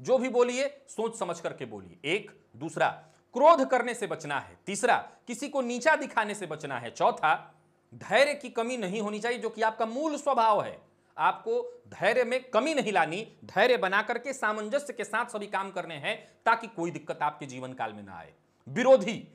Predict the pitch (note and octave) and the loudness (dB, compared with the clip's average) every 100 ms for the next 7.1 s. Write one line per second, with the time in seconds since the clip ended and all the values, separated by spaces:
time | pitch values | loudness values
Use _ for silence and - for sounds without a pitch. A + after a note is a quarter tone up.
0 | _ - F3 C#4 C#4 D4 C4+ D4 B3+ A#3 | _ -10 -6 -4 0 0 0 -2 2 2
1 | A#3 B3 B3+ A#3 A3 B3+ - A#3 G3+ G#3 | 2 0 -2 2 2 2 -2 -8 -6 -6
2 | G3 G3 F#3+ G3+ A3+ G3+ A#3 A#3+ D4 C4+ | -6 -2 -2 -2 -8 -4 -2 -2 -2 -4
3 | G#3+ F#3+ F#3 F3+ - - _ - G3 C#4 | -2 -2 -2 -4 -6 -16 _ -8 -2 -2
4 | C#4+ D#4+ F#3 D3+ F#3+ A3 E4+ E4 A#3+ D#3+ | -4 -8 -6 0 0 4 4 4 4 4
5 | C3+ F3+ - - B3+ C4+ C4+ C4 C4 F#4+ | 2 -4 -8 -8 2 2 4 -2 -2 -6
6 | - D4 B3+ A3+ G3 F#3 F3+ D3+ C#3 D3+ | -4 -4 -4 0 2 2 2 -4 -4 -6